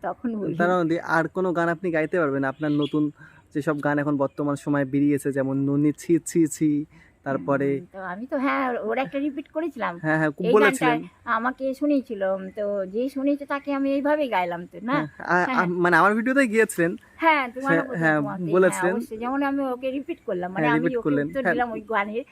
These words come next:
Speaker 2: যে
Speaker 1: যে কি
Speaker 2: এমন
Speaker 1: করে
Speaker 2: ভাবে গানটা গাওয়া যায়,
Speaker 1: হ্যাঁ,
Speaker 2: সুন্দর
Speaker 1: হ্যাঁ,
Speaker 2: গলায়,
Speaker 1: হ্যাঁ,
Speaker 2: আপনার
Speaker 1: ঠিক তাই।
Speaker 2: সুন্দর গলায়,
Speaker 1: তো
Speaker 2: ঠিক।
Speaker 1: আমি এরকম গাইলাম।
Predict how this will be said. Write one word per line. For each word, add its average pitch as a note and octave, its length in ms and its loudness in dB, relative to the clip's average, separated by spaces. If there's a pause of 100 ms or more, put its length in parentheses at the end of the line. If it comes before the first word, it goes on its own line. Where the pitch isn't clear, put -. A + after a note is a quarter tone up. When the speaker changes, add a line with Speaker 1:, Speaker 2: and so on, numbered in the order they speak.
(240)
Speaker 2:
যে D#3 160 -2
Speaker 1:
যে D3 160 4
কি D3 80 -2
Speaker 2:
এমন F3+ 180 6
Speaker 1:
করে G3 60 4
Speaker 2:
ভাবে G#3+ 180 4
গানটা F#3+ 360 4
গাওয়া D#3 300 4
যায়, C#3 240 -2 (320)
Speaker 1:
হ্যাঁ, - 0 -
Speaker 2:
সুন্দর A3 300 4
Speaker 1:
হ্যাঁ, G3+ 80 6
Speaker 2:
গলায়, E3 160 6
Speaker 1:
হ্যাঁ, C#3+ 60 4
Speaker 2:
আপনার F3 240 0
Speaker 1:
ঠিক - 40 -4
তাই। - 40 -8
Speaker 2:
সুন্দর F#3 280 4
গলায়, C#3+ 280 2
Speaker 1:
তো B3+ 60 -6
Speaker 2:
ঠিক। C4+ 100 4
Speaker 1:
আমি C#4+ 120 0
এরকম C4+ 240 -2
গাইলাম। A3 320 0